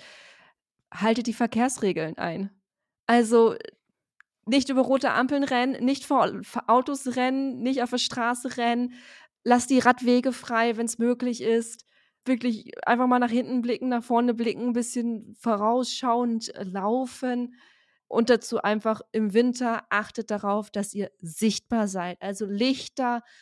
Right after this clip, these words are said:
Reflektoren, blinkt meinetwegen wie ein Weihnachtsbaum auf Koks. Ist mir egal, Hauptsache ihr seid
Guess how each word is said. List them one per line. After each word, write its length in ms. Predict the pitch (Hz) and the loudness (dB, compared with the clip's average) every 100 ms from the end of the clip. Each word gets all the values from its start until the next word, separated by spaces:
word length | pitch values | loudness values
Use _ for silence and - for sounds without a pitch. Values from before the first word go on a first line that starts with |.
| _ - | _ -4
Reflektoren, 880 | 233 233 240 240 240 226 220 220 202 | -4 0 -2 -2 -2 0 0 -2 -2
blinkt 320 | 233 294 - | 0 0 -2
meinetwegen 600 | 240 254 220 233 240 226 | -2 -2 -2 -2 0 -2
wie 100 | 233 | -2
ein 160 | 233 220 | -2 -2
Weihnachtsbaum 720 | 233 254 247 - 214 233 226 | -2 -4 -8 -6 -2 -2 -2
auf 200 | 202 - | -6 -4
Koks. 480 | - 240 233 - - _ - _ _ | 2 2 2 -4 -16 _ -20 _ _
Ist 260 | - 226 262 | -6 -4 -2
mir 120 | 247 | 0
egal, 500 | 214 220 233 214 220 | 0 0 2 0 0
Hauptsache 420 | 226 226 220 214 | -2 -2 -4 -4
ihr 100 | 214 | -4
seid 200 | 226 226 | -2 -4